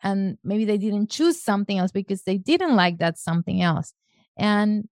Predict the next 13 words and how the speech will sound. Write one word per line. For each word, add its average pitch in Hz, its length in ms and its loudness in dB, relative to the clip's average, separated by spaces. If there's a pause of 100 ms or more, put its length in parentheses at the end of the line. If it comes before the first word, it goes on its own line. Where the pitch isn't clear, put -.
(180)
for 214 220 -2
you 220 140 0
to 240 120 -8
be 214 80 -2
able 202 220 -4
to 208 160 -8
choose, 330 460 -2
you 185 60 -2
have 196 220 2
to 208 100 -4
know 190 140 0
your 190 280 -2
options. - 680 -4